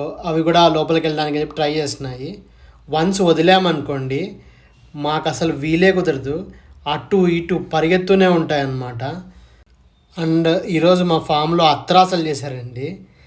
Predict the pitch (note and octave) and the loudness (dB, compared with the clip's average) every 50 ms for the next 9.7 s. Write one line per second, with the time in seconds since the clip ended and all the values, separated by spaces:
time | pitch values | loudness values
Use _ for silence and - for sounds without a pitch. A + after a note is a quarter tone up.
0 | _ _ - - - - - D3+ D3 D3 C#3+ C#3+ C#3 C3+ C3+ C3+ C3+ - D3 D3 | _ _ -20 -20 -18 -10 -8 -4 -4 -2 -2 -2 -2 -4 -6 -8 -10 -8 -6 -4
1 | D3 D3 - - - D3+ D3+ D3+ D3+ D3 D3 C#3+ E3 D#3 D3 - - D3+ D#3+ D#3+ | -4 -4 -6 -6 -6 -6 -6 -4 -4 -4 -4 -4 -2 -4 -4 -4 -6 -6 -6 -6
2 | E3 D#3 D3 C#3 C3+ C3 B2+ - - C3+ B2+ B2+ B2+ - C3 C3+ C#3+ E3+ F#3 - | -6 -6 -6 -6 -6 -6 -8 -10 -10 -12 -12 -12 -14 -16 -16 -14 -14 -14 -16 -18
3 | - - - - - - - - - - - D#3 D#3+ E3+ E3+ E3+ E3+ E3+ E3+ F3+ | -20 -20 -20 -20 -20 -20 -20 -20 -20 -14 -8 -6 -4 0 0 0 2 2 2 2
4 | G3 G#3 G#3 G3+ G3 F#3+ - F#3+ F3+ F3+ F3 F3+ F#3+ F#3 F#3+ F#3+ F#3+ F#3 F3 D#3+ | 2 2 2 0 -2 -2 -2 -2 0 0 0 0 0 0 2 2 2 2 0 0
5 | D#3+ F3+ E3+ D#3 D#3 D3+ D#3+ D#3+ F3 F3+ F3+ E3+ D#3+ D3 C#3 C3 B2+ B2 C3 C3+ | 0 0 0 2 2 2 2 2 0 0 0 0 0 -2 -2 -2 -4 -6 -6 -6
6 | D3 F#3+ A3+ A3+ - - - - - - - - - - - - E3 E3 E3 E3 | -6 -6 -8 -10 -14 -20 -20 -20 -20 -20 -20 -20 -18 -14 -8 -4 -2 2 2 4
7 | E3 D#3+ D#3 D3+ D3 C#3+ C#3 C#3 C#3 D#3+ D#3+ D#3 D#3+ E3+ - - F3 D3+ - F3+ | 4 4 2 0 -2 -2 -4 -4 -4 -4 -2 -2 -2 -4 -4 -6 -8 -4 -4 -4
8 | E3+ - - G3+ F#3+ E3 C#3+ C3+ C#3+ D#3+ G3+ A#3+ - - - - - - - - | -4 -2 -2 0 0 0 0 0 -2 -4 -6 -6 -10 -14 -16 -18 -18 -18 -18 -18
9 | - - - - E3+ C#3+ - E3+ E3 D#3+ D#3+ D#3 D3+ | -18 -18 -14 -10 -8 -6 -2 -2 0 2 2 2 2